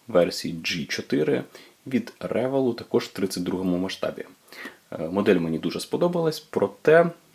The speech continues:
е, я її вибирав тоді просто так, побачив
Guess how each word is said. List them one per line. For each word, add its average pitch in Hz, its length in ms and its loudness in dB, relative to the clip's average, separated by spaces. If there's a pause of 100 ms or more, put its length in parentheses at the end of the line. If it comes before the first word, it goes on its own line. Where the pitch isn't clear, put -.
(460)
е, 92 280 -2
я 120 140 8
її 87 180 8
вибирав 90 500 0
тоді 82 420 -4 (280)
просто - 420 -2
так, 151 260 -2
побачив - 760 -6